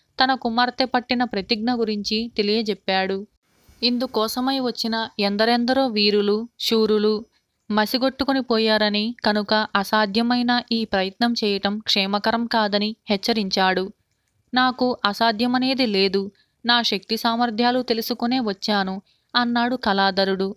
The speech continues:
బ్రహ్మాండమైన సింహద్వారం తెరచి అతన్ని లోనికి వదిలాడు ద్వారపాలకుడు. ద్వారం దాటగానే ఆ ప్రదేశమంతా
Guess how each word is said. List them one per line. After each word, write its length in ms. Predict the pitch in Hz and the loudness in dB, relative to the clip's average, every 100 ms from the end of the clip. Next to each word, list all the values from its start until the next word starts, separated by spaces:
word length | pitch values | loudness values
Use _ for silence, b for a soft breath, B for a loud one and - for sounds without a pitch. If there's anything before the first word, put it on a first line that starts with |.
| - | -6
బ్రహ్మాండమైన 880 | 196 196 196 196 208 240 254 254 | -2 0 0 -2 0 0 0 -2
సింహద్వారం 680 | 247 226 220 233 220 233 233 | -4 -4 -4 -2 2 2 0
తెరచి 540 | 226 196 190 - 202 202 _ _ - | -2 -2 -2 -2 -4 -6 _ _ -4
అతన్ని 440 | 233 233 233 226 254 | -2 0 -2 0 -2
లోనికి 460 | 220 202 214 240 | -2 -2 -2 -2
వదిలాడు 680 | 254 220 214 214 202 202 226 - | -2 0 0 2 0 0 -4 -6
ద్వారపాలకుడు. 960 | 202 196 208 240 196 185 190 190 190 202 _ _ _ 202 | 0 2 2 0 -2 -2 -2 -2 -2 -4 _ _ _ 0
ద్వారం 440 | 202 202 247 262 | 2 2 2 0
దాటగానే 760 | 240 233 226 220 220 220 220 - | -2 0 0 2 0 0 -2 -2
ఆ 120 | 226 | -4
ప్రదేశమంతా 960 | 226 208 190 208 233 226 220 202 208 226 | -2 -2 0 -2 -2 -4 -4 0 0 0